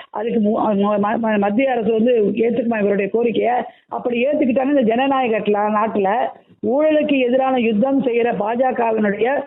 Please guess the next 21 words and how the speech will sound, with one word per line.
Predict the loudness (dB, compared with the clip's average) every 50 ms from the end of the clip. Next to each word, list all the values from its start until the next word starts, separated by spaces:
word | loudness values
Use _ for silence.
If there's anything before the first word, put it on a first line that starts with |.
| -10 -20 _ _
மதிப்பு | -4 -2 -2 0 0 0 0 0 -2
போயிடும். | 0 -2 -2 0 -2 -2 -4 -8 -16 _ _ _ _ _ _ _ _
அதனால | -6 -4 -2 -2 -2 0 0 0 0 0
ஒரு | 2 2 2 2
கால் | 2 0 0 2
இதுதான் | 2 2 2 2 2 2 0 0 -2
கா-, | -2 -2 -2 -2 -2
கேஜரிவாலுக்கு | -2 -2 -2 -2 0 0 2 0 0 0 0 -2 -2 -2 -2 0 -2 -2 -2 -6 -10 _ _ _
இதே | -2 0 0 2 2 2 2 2 2
சாராய | 0 0 -2 -2 -2 -2 0 0 0 0 0
லைன், | -2 -2 -2 -4 -6 -10 _ _ _ _
அதே | -10 -8 -4 -2 -2 -2
டெண்டர் | 0 -2 -2 -2 -2 -2 -2 -2
கொடுத்த | -2 -2 -2 0 0 0
இதுல | 2 2 0 0 -4 -6 -12 -18 _ _ -14 -10
பாலிசி | -8 -6 -4 -2 -2 0 0 -2
இஷ்யூல | -2 0 0 0 0 0 -2 -4 -8 -14 _ _ -8 -8
அப்படிதான் | -8 -6 -6 -6 -4 -2 -2 0 0
வச்சு | 0 0 0 -2 -2
ஆப்படிச்சாங்க. | -2 -2 -2 -2 -4 -4 -4 -4 -4 -4 -6 -6 -8 _ _ _ _
அதனால | -8 -6 -2 -2 -2 0 0 0 0 0 0 0 0 -2